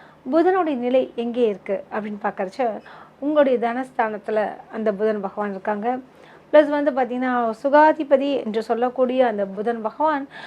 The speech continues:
தனஸ்தானத்தில் இருக்கிறனால உங்களுடைய மாமன் வழி உறவினர்களால் உங்களுக்கு பல விதங்களிலும் நன்மைகள் நிகழும். அவர்கள் மூலியமாக ஒரு அ-, செயற்கரிய காரியங்கள் இன்று நிறைவேறுங்க.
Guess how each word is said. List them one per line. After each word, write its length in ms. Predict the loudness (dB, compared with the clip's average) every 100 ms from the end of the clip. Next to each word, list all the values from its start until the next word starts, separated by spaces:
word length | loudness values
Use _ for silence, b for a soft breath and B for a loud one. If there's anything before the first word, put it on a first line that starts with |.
| B B 2
தனஸ்தானத்தில் 840 | 4 4 2 0 -2 0 0 2 2
இருக்கிறனால 520 | 2 2 4 4 2
உங்களுடைய 440 | 0 0 0 0
மாமன் 540 | -2 -2 -2 -2 -2 -2
வழி 220 | -2 -2
உறவினர்களால் 760 | -2 -2 -2 -4 -2 0 0 -2
உங்களுக்கு 420 | -2 -2 -2 -6
பல 320 | -2 0 0
விதங்களிலும் 600 | -2 -4 -6 -8 -8 -4 -2
நன்மைகள் 440 | 0 -2 -4 -4
நிகழும். 600 | -4 -6 -6 -4 -4 -6 -16 B B B
அவர்கள் 460 | B 6 6 4 0
மூலியமாக 600 | -4 -4 -4 -4 2 4
ஒரு 200 | 4 0 -4
அ-, 140 | -8
செயற்கரிய 720 | -4 0 0 0 0 2 0 0
காரியங்கள் 560 | 0 0 -2 -6 -10
இன்று 320 | -6 -4 -4 -4
நிறைவேறுங்க. 600 | -4 -4 -4 -6 -8